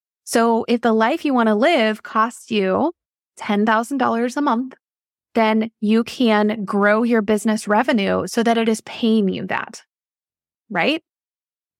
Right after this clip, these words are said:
Okay, so as a business owner, you control what goes out of the business, what you pay yourself, and you can optimize what you offer in your business to bring in more money to pay yourself,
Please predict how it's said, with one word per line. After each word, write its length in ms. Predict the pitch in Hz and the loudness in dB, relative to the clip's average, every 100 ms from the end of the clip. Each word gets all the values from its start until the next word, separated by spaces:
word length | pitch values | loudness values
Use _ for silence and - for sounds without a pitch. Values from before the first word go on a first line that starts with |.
| _ | _
Okay, 180 | - 180 | -6 -6
so 260 | - 208 202 | -2 -2 0
as 240 | 208 226 247 | 0 0 0
a 80 | 269 | 0
business 340 | 240 226 226 | 0 0 0
owner, 280 | 208 196 190 | 2 0 -2
you 340 | 196 196 226 | 0 2 2
control 680 | 320 285 - 220 202 202 202 | 2 0 2 2 2 0 -2
what 320 | 196 202 247 | 0 0 0
goes 300 | 262 254 254 - | -4 -4 -4 -4
out 440 | 190 185 - - - _ _ _ _ _ _ _ - | -2 -2 -4 -14 -20 _ _ _ _ _ _ _ -2
of 200 | 202 202 | -2 0
the 100 | 226 | 0
business, 440 | 196 190 185 190 | 0 0 -2 -2
what 240 | 190 190 208 | -2 0 0
you 120 | 247 | -4
pay 180 | - 208 | -2 -2
yourself, 400 | 208 - 190 - | 0 0 -2 -2
and 280 | 277 285 247 | -2 2 2
you 80 | 233 | 0
can 140 | 220 | 0
optimize 680 | 208 208 220 240 196 196 196 | 0 -2 0 0 0 -2 -4
what 240 | 202 208 - | -2 -2 0
you 160 | 226 - | -4 -2
offer 420 | 233 285 - 208 | 0 0 0 -2
in 240 | - 233 | 0 -2
your 120 | 269 196 | 0 0
business 380 | 175 190 185 - | -4 -4 -8 -4
to 120 | 196 | -4
bring 420 | 180 202 208 247 | -2 0 2 2
in 280 | 220 214 202 | 2 0 0
more 340 | 190 202 226 | 0 2 2
money 560 | 233 233 208 202 214 226 _ | 2 2 0 -4 -8 -10 _
to 320 | - 214 214 | -2 0 0
pay 200 | 208 - | 0 -2
yourself, 640 | 240 269 - - - - | -2 -2 -4 -8 -8 -16